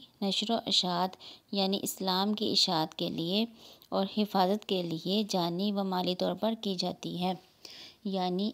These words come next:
एक ऐसी जंग जो इस्लाम की इशात के लिए हिफाजती तौर पर ज-, जानी यानी अपनी जान के ज़रिए और अपने माल के ज़रिए से की जाती है। आम तौर पर ग़ज़वा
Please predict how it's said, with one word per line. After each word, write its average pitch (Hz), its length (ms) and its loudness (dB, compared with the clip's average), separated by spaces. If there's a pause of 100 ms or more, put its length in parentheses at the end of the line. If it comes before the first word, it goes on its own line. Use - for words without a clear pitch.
एक 202 320 0
ऐसी 180 340 4
जंग 190 440 0 (440)
जो 202 440 4 (320)
इस्लाम 196 580 0
की 196 260 0
इशात 175 460 2
के 185 200 -2
लिए 180 420 2 (580)
हिफाजती 202 640 0
तौर 196 280 -2
पर 190 360 2 (220)
ज-, 190 360 0
जानी 185 520 0 (460)
यानी 196 220 2
अपनी 190 260 -2
जान 165 300 2
के 208 160 0
ज़रिए 208 420 2
और - 160 -2
अपने 190 260 0
माल 175 260 0
के 180 140 -2
ज़रिए 180 280 0
से 208 160 0
की 190 180 -4
जाती 160 380 -2
है। 165 220 -2 (1300)
आम 220 260 8
तौर 220 160 4
पर 208 220 2
ग़ज़वा 190 360 4